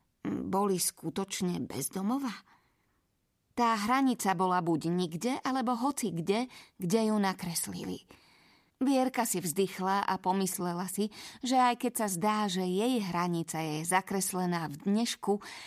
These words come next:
pravdepodobne sa ťahá už od toho augusta.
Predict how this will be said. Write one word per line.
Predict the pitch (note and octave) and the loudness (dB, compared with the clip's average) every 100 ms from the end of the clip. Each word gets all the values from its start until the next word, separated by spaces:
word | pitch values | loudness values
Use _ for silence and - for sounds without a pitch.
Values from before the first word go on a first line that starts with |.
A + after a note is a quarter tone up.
| - | -14
pravdepodobne | - C#4 C#4 C4+ G#3 - D#3+ E3+ F#3 G#3 | -2 2 2 2 0 0 -2 0 0 0
sa | - F3 | 0 -2
ťahá | - G#3+ A3 A3+ - | 0 -2 0 -2 0
už | G3+ - - | -2 -4 -4
od | G3+ - | -6 -4
toho | G#3 F#3 F#3+ G3 | -6 -2 -4 -2
augusta. | G3+ G#3 E3 - - - | 0 0 -2 -4 -6 -4